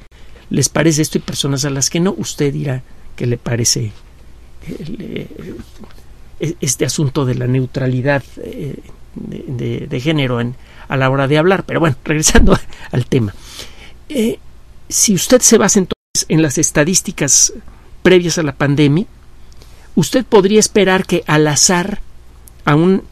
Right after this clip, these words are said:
a un grupo grande de personas de cincuenta años o menos a los que les a-, aplica la vacuna,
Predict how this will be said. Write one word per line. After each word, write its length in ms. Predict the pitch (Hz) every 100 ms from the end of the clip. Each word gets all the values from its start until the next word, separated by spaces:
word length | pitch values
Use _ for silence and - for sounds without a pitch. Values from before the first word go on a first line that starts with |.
| - - -
a 100 | 170
un 100 | 196
grupo 260 | 190 -
grande 340 | 175 180 185 180
de 80 | 160
personas 640 | 151 143 175 160 156 -
de 80 | 151
cincuenta 520 | - 160 - 165 165
años 280 | 156 160 139
o 60 | 147
menos 340 | 139 131 -
a 40 |
los 140 | 139 123
que 120 | 139
les 140 | 123
a-, 80 | 139
aplica 420 | - - 196 190
la 80 | 180
vacuna, 420 | 160 - 175 185